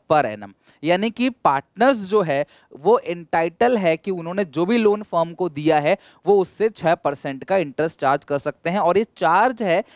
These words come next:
मतलब अगर बिजनेस को लॉस होगा तो भी तुम्हें देना ही पड़ेगा, इंटरेस्ट और लोन जो है वो पार्टनर्स को देना ही देना है। लाइक मैं पार्टनर हूँ, मैंने बिजनेस को कोई लोन दे दिया है, ठीक है, तो बिजनेस से मैं छः परसेंट का ब्याज लूंगा। अगर मुझे सात चाहिए, आठ चाहिए, चार चाहिए, तीन चाहिए, नौ चाहिए,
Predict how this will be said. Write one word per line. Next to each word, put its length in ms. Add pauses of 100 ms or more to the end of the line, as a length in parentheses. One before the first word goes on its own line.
(140)
मतलब 300
अगर 200
बिजनेस 420
को 140
लॉस 480
होगा 280
तो 220
भी 140
तुम्हें 320
देना 280
ही 200
पड़ेगा, 400 (240)
इंटरेस्ट 540
और 80
लोन 400
जो 160
है 100
वो 140
पार्टनर्स 460
को 160
देना 320
ही 220
देना 220
है। 160 (260)
लाइक 120
मैं 140
पार्टनर 420
हूँ, 80
मैंने 160
बिजनेस 300
को 60
कोई 140
लोन 280
दे 140
दिया 200
है, 60
ठीक 180
है, 100 (340)
तो 100
बिजनेस 420
से 140
मैं 100
छः 200
परसेंट 320
का 100
ब्याज 340
लूंगा। 400
अगर 320
मुझे 160
सात 380
चाहिए, 280
आठ 340
चाहिए, 280
चार 340
चाहिए, 320
तीन 320
चाहिए, 340
नौ 280
चाहिए, 340